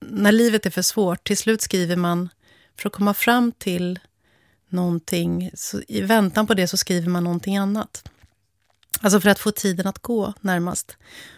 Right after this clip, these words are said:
Och, eh, många svar finns ju i den där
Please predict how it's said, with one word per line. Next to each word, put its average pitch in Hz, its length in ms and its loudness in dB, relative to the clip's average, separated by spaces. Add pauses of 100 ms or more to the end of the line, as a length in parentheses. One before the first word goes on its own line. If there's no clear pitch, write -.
(220)
Och, - 360 -4
eh, 185 300 0 (1080)
många 208 480 2
svar 190 360 4
finns 220 480 0
ju 196 40 2
i 175 200 2
den 175 160 0
där 165 420 -4